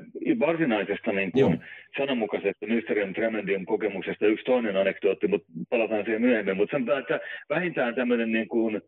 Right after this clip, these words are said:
Speaker 1: ö, mystinen niin kuin avainkokemus, semmonen niin kuin herättävä hetki. Joskaan se ei tullut mitenkään ihan puun takaa. Se oli enemmän semmonen hyväksyminen sille, mitä oli pitkään kytänyt mielessä.
Speaker 2: Mm.
Speaker 1: Mutta sanotaan,
Speaker 2: Joo.
Speaker 1: että niin voimakas, että mä muistan sen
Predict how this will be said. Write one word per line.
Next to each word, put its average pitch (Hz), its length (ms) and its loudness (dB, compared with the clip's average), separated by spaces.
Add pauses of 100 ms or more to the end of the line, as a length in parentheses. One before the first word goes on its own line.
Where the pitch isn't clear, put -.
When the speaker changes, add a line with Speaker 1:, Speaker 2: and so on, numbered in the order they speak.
(340)
Speaker 1:
ö, 104 240 0
mystinen 107 640 0
niin 98 120 0
kuin 104 160 2
avainkokemus, 101 920 -2
semmonen 98 360 0
niin 98 140 -2
kuin 110 260 0
herättävä 98 480 -2
hetki. - 400 -2 (220)
Joskaan 160 460 -2
se 120 80 0
ei 123 80 0
tullut 127 240 2
mitenkään 120 380 0
ihan - 160 -2
puun 127 280 0
takaa. 95 400 0
Se 117 80 -2
oli 117 140 2
enemmän 127 300 -2
semmonen 104 460 0 (440)
hyväksyminen 92 840 0
sille, 98 260 4
mitä 95 280 0
oli 98 120 2
pitkään 98 440 2
kytänyt 92 400 2
mielessä. 98 580 2
Speaker 2:
Mm. 170 200 0 (220)
Speaker 1:
Mutta - 240 -2
sanotaan, 147 280 2
Speaker 2:
Joo. 113 60 4
Speaker 1:
että 95 120 -2
niin 143 160 -2
voimakas, 117 480 0 (100)
että 104 260 0
mä 107 80 -8
muistan 113 480 0
sen 98 300 0